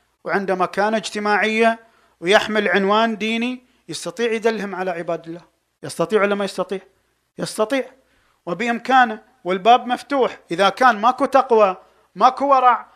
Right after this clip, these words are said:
وكثير من الشخصيات قادوا أمم وظلوا وأظلوا. ولذلك أمير المؤمنين عليه السلام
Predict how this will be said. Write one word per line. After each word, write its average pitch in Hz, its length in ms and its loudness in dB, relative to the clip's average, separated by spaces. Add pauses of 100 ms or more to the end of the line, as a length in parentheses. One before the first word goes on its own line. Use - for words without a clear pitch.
(220)
وكثير 240 500 -2
من 269 140 -2
الشخصيات 247 840 0 (300)
قادوا 269 580 6
أمم 277 300 2 (240)
وظلوا 233 720 4
وأظلوا. 180 600 0 (140)
ولذلك 170 560 -2
أمير 170 400 -2
المؤمنين 165 560 -6
عليه 160 280 -6
السلام 160 500 -2